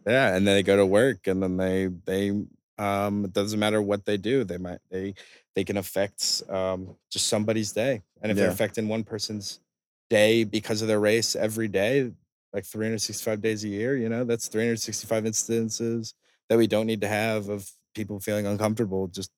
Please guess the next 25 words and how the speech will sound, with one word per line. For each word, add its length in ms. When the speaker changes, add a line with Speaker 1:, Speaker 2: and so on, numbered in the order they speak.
Speaker 1:
for 100
being 200
black 380
or 200
Mexican 500
or, 300
Speaker 2:
Yeah. 220
Speaker 1:
uh, 220
or 120
Speaker 2:
I 80
agree. 300
I'm 100
excited 360
about 220
these 140
different 540
social 240
media 200
pages 360
I'm 100
seeing 280
coming 300
out 140
about 300
people 600